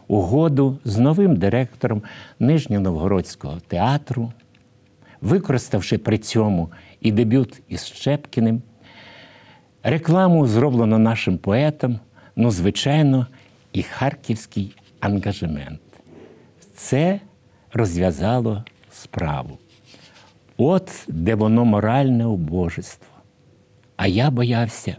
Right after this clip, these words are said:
матеріального. Дружбі кінець і чорти в воду. Хто зламав дане слово,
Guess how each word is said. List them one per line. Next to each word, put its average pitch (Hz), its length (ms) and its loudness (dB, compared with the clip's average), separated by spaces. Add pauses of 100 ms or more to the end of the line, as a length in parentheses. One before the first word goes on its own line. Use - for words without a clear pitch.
(120)
матеріального. 85 880 -2 (920)
Дружбі 143 640 4
кінець 143 840 0 (380)
і 120 100 2
чорти 120 580 -2
в 123 100 2
воду. 76 440 -2 (720)
Хто - 280 0
зламав 127 440 2
дане 110 300 2
слово, 120 560 0